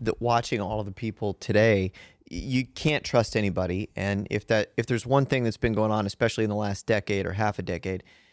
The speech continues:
um, it's been that we all sort of collectively agree, most of us, that we've been lied to quite a few times. And it opened us up to what else are they lying to us about? But this is a really hard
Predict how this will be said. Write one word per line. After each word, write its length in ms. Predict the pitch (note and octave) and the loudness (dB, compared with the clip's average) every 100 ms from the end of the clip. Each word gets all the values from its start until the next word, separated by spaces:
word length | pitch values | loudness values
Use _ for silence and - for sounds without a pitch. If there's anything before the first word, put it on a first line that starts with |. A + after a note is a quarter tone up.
| _ _ _ - | _ _ _ -2
um, 340 | A2 G#2+ G#2 - - | 2 2 0 -6 -2
it's 200 | A#2 - | -2 -2
been 360 | - B2+ A#2+ A2+ | 2 4 4 4
that 200 | A2 A2 _ | 2 0 _
we 220 | - B2 A#2+ | -4 -2 2
all 360 | B2+ C#3+ C#3 | 6 8 8
sort 260 | - B2+ A#2+ | 4 2 2
of 100 | G2+ | 2
collectively 680 | - A#2+ B2 - A#2 A2+ G#2+ | 0 2 2 2 0 0 0
agree, 320 | G2 G2+ G#2+ | 0 -2 0
most 320 | A#2 A#2+ - | 2 0 0
of 80 | G2+ | 0
us, 240 | G2 - | 0 -2
that 220 | - A2 | -2 -2
we've 220 | A#2+ G#2+ - | 0 -2 0
been 240 | A2+ G2+ | -2 0
lied 240 | G#2 A2 G#2+ | 0 0 0
to 120 | G#2+ | -6
quite 240 | - G#2 | 0 0
a 40 | G2 | 0
few 140 | G2+ | -6
times. 380 | - F2+ F#2+ - _ - _ - | -4 -4 -4 -8 _ -20 _ -4
And 100 | A#2+ | -2
it 80 | - | 6
opened 320 | D#3+ F3 E3 | 4 6 4
us 160 | C3 - | 4 4
up 180 | A#2+ - | -2 -2
to 420 | - A2+ G#2+ G#2 - - _ | -2 0 0 -2 -8 -20 _
what 280 | G#2+ C3 | 0 4
else 200 | C3 C3+ | 6 6
are 60 | C3+ | 2
they 100 | A#2 | 0
lying 260 | G#2+ G#2 G#2 | 2 0 0
to 120 | G#2+ | -2
us 100 | G#2 | -2
about? 260 | G2 G2 - - - _ _ _ _ _ | -2 -4 -4 -16 -20 _ _ _ _ _
But 180 | - C3 | -4 0
this 240 | D#3+ F3+ F#3+ | 0 0 -2
is 140 | E3 | -4
a 80 | D#3+ | -2
really 560 | A#2 A#2 C3+ C#3 C#3+ C#3 | -2 2 2 4 2 0
hard 540 | - B2+ A#2+ A#2+ A2+ | 2 4 6 4 2